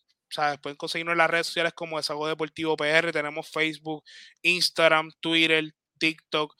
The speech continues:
Comenten, denle like a nuestros videos, pueden opinar, dar sus apreciados comentarios controversiales, que de verdad nosotros los vemos, los reímos, los discutimos,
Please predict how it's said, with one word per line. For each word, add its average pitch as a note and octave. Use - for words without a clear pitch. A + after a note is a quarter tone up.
Comenten, F3+
denle E3
like E3+
a E3+
nuestros E3+
videos, E3
pueden D#3
opinar, E3+
dar E3
sus E3
apreciados F3+
comentarios G3
controversiales, F3+
que E3+
de D#3
verdad D3
nosotros F3+
los E3+
vemos, F3
los E3+
reímos, D#3
los E3
discutimos, D#3